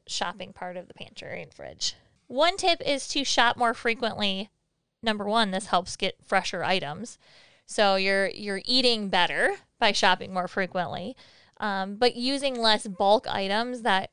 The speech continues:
clog up your storage space. You can opt for space-saving packaging, or you can just remove the packaging when you get home. That's m-, my favorite thing to do. So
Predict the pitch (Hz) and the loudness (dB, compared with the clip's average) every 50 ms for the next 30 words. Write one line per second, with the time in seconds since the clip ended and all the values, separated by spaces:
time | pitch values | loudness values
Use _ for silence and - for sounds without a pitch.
0 | _ _ _ - - 220 196 190 190 196 185 180 - - 190 180 170 160 160 165 | _ _ _ -8 -2 2 2 2 4 2 2 0 0 -4 -6 -4 -4 -4 -4 -6
1 | - _ _ _ - - - - - - - - - - - - - - - - | -8 _ _ _ -12 -10 -8 -8 -8 -8 -8 -8 -8 -8 -12 -12 -12 -18 -20 -20
2 | _ _ - 269 262 294 285 202 220 226 233 226 - - - - 247 233 226 220 | _ _ -10 -8 -4 -2 -2 2 4 2 2 2 0 -12 -2 2 6 6 8 8
3 | 214 214 214 196 - _ _ _ _ _ _ - - - - - - 233 226 254 | 8 8 6 4 2 _ _ _ _ _ _ -12 -10 -10 -8 0 2 4 4 4
4 | - - - - 220 226 214 214 202 202 226 - 208 202 202 - 247 240 277 269 | 2 -4 0 0 0 2 2 0 -2 -2 -4 -2 -2 -2 0 0 0 2 4 2
5 | 277 294 285 - - 294 320 339 339 339 311 330 294 277 - 269 262 247 233 220 | 2 2 -2 0 2 2 4 4 2 0 -4 -2 -2 -2 -2 -2 -2 -2 0 0
6 | 226 240 233 220 208 202 202 220 - - - 208 202 170 180 190 185 190 185 185 | 0 -2 -2 -4 -6 -4 -2 -4 -4 -4 -4 -6 -6 -6 -10 -10 -12 -12 -10 -12
7 | 185 180 180 - - - - 208 - 190 175 175 220 285 403 466 - _ _ _ | -10 -8 -6 -6 -6 -8 -10 -10 -8 -6 -4 -4 -4 -4 -6 -8 -10 _ _ _
8 | _ 262 240 202 208 - - - _ - 196 190 - _ - - 180 170 190 220 | _ 0 2 2 2 2 -2 -18 _ -16 -16 -16 -16 _ -10 -6 -4 -4 -2 -2
9 | 254 262 277 277 294 - 294 277 277 277 277 262 285 285 285 294 294 - - - | -2 -2 -2 -2 -6 -8 -8 -10 -6 -8 -6 -2 0 2 2 2 0 -2 -10 -20
10 | - - - - - - - - 240 226 214 214 214 214 196 - | -20 -20 -20 -20 -18 -10 2 6 6 8 8 6 4 2 -4 -10